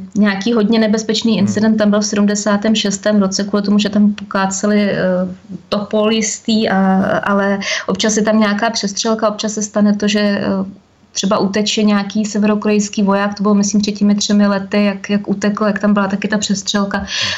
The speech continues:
Speaker 1: ale nemyslím si, že to, že to povede k nějakému vojenskému konfliktu. Myslím si spíš, že poroste napětí. A samozřejmě tam potom, eh, když se zvyšuje napětí, tak, eh, stačí tím menší jiskra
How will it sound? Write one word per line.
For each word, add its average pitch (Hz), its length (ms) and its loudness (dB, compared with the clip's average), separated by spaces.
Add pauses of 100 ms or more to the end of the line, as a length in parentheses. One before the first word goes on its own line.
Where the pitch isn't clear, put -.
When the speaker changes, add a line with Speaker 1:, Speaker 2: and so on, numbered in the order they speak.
(100)
Speaker 1:
ale 196 200 0
nemyslím 208 440 4
si, 208 160 2
že 202 120 2
to, 208 280 0
že 190 140 0
to 208 120 -2
povede 202 440 0
k - 80 -2
nějakému 202 1120 2 (1120)
vojenskému 208 720 2
konfliktu. 196 840 -2 (140)
Myslím 208 300 2
si 208 120 0
spíš, 208 420 0
že 214 140 2
poroste 214 680 0
napětí. 214 800 0 (300)
A 214 40 -4
samozřejmě 233 460 2
tam 220 200 0
potom, 220 440 0
eh, - 40 -4 (280)
když 208 480 0
se 214 160 -2
zvyšuje 214 380 0
napětí, 214 560 0
tak, 214 360 -4
eh, 208 120 0
stačí 214 480 0
tím 220 200 2
menší 214 360 2
jiskra 220 380 -2